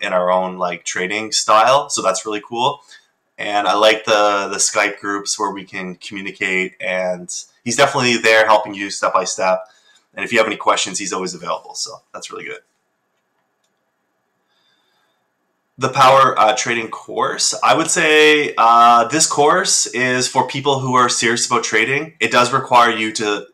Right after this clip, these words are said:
to do work. It's not, like, it's not, like, for people that just want the s-, like, silver spoon fed to them.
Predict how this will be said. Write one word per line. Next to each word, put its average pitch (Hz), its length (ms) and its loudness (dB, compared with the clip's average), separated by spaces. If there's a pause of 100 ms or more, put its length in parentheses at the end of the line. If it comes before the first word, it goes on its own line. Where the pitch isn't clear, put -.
(100)
to 104 180 -6
do 104 240 -6
work. 107 380 0
It's - 160 -6
not, 107 320 4 (640)
like, - 140 -12
it's 101 160 -6
not, 107 180 4
like, 104 180 -4
for 95 320 -8
people - 240 -12
that 95 140 -4
just 101 160 -8
want 98 360 -2
the 95 180 -10
s-, - 380 -8 (140)
like, 95 140 -16
silver 104 320 -4
spoon 101 300 -8
fed 95 200 -6
to 113 80 -10
them. 123 260 -2